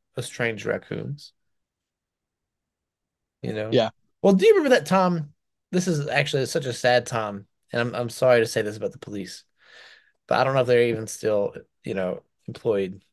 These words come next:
Speaker 1: the ones at, at Food City. Were you there when they, when that big raccoon would just walk in?
Speaker 2: No.
Speaker 1: Monster raccoon, man.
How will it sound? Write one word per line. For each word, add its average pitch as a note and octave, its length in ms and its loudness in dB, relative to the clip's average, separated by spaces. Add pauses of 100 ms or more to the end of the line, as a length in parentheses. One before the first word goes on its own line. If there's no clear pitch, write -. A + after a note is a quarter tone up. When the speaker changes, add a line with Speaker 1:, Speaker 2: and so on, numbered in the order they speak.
(240)
Speaker 1:
the A2+ 80 -6
ones F#2+ 320 -6 (480)
at, - 280 -2
at D#3 320 2
Food F#3 240 2
City. D3 300 0
Were A#2 120 -4
you D#3+ 140 -2
there E3+ 200 4
when D#3 140 4
they, B2+ 180 0
when C3 140 -8
that A#2 140 -6
big C3 180 -2
raccoon B2 460 0
would A#2+ 120 -6
just A#2 200 -8
walk G#2+ 260 0
in? A2+ 300 -6 (1700)
Speaker 2:
No. A#2 400 4 (440)
Speaker 1:
Monster F3+ 600 2
raccoon, C3+ 540 0
man. A2+ 400 -6